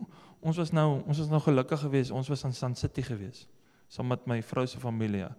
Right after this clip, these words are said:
As ons, eh, saam met haar familie gaan, dan moet ons 'n twenty-two seater huur, so baie is ons. So, en dit maak dit baie lekker.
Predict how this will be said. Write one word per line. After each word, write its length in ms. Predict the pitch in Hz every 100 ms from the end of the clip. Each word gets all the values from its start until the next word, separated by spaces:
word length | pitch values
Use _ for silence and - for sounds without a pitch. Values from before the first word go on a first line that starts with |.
| - - _ _ -
As 160 | 113
ons, 280 | - 151 147
eh, 380 | 151 139 127 120
saam 160 | -
met 120 | 143 139
haar 140 | 127
familie 360 | 151 143 135 139
gaan, 180 | 139
dan 100 | 131
moet 140 | 123 123
ons 120 | 120
'n 80 | 131
twenty-two 420 | 139 139 135 131
seater 340 | - 123 -
huur, 180 | 110 101
so 120 | -
baie 240 | 107 101 101
is 120 | 95
ons. 260 | - 117 _ _ _ _ _ _ - - -
So, 180 | - -
en 80 | 120
dit 120 | 123
maak 180 | 131 127
dit 120 | 135
baie 180 | 117 131
lekker. 340 | 117 113 -